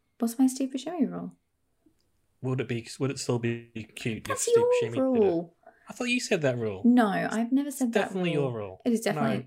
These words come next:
Speaker 2: No,
Speaker 1: okay.
Speaker 2: you
Speaker 1: We'll have to
Speaker 2: said
Speaker 1: go
Speaker 2: it.
Speaker 1: back and listen
Speaker 2: Back
Speaker 1: to
Speaker 2: to
Speaker 1: all
Speaker 2: the
Speaker 1: the
Speaker 2: tapes,
Speaker 1: podcasts.
Speaker 2: everybody.
Speaker 1: <laughs>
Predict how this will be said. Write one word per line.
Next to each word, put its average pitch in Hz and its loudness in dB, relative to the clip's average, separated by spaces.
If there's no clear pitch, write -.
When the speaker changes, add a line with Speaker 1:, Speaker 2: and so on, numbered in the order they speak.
Speaker 2:
No, 214 0
Speaker 1:
okay. 180 -4
Speaker 2:
you 208 -2
Speaker 1:
We'll 208 6
have 214 2
to - -6
Speaker 2:
said 240 4
Speaker 1:
go 240 6
Speaker 2:
it. 233 4
Speaker 1:
back 214 2
and 202 2
listen 196 -2
Speaker 2:
Back 165 0
Speaker 1:
to - -2
Speaker 2:
to 196 2
Speaker 1:
all 208 4
Speaker 2:
the 226 8
Speaker 1:
the 220 -8
Speaker 2:
tapes, 147 2
Speaker 1:
podcasts. 156 2
Speaker 2:
everybody. 139 2
Speaker 1:
<laughs> - -14